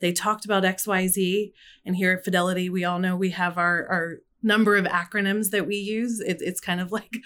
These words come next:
<laughs> learning a code language. Um, I had to ask a lot of questions. "Time out. What does that mean? What does that stand for?" So just, you know, don't be afraid to ask those silly questions, but find your, your buddy who can be your safe place to do that.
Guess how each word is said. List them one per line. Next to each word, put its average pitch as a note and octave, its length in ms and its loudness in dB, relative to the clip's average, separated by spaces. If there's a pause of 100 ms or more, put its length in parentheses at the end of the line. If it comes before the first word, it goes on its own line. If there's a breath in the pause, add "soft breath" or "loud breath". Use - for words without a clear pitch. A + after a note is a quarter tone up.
<laughs> - 160 -14
learning G#3+ 340 6
a G3+ 60 2
code G3 320 2
language. B3+ 600 0 (320 loud breath)
Um, G#3 180 2
I A3 80 4
had C4 180 4
to C#4 80 4
ask C4 200 0
a A#3+ 60 6
lot G#3+ 180 4
of A#3 120 -2
questions. F3 480 0
"Time C4+ 240 2
out. A#3 160 4
What A3+ 160 2
does C4+ 160 0
that A#3+ 200 2
mean? A#3+ 300 0
What A3 120 2
does B3+ 140 0
that A#3 200 0
stand A3+ 340 0
for?" A#3 280 -4
So F#3 400 -2 (400 loud breath)
just, - 280 -4
you C4 120 0
know, B3 100 4
don't B3+ 180 6
be C4+ 140 6
afraid C4 260 4
to A3+ 60 2
ask G#3+ 200 0
those G#3 200 2
silly G3 180 2
questions, F#3 480 -2
but - 180 -4
find G3 240 -2
your, F3+ 200 0
your F3+ 200 -4
buddy E3 400 -2
who F3 320 -6 (320 loud breath)
can F#3+ 120 2
be F#3 100 4
your F3 180 2
safe F3 320 0
place D#3+ 300 -4
to F#3+ 80 -4
do E3 180 -4
that. D3 240 -12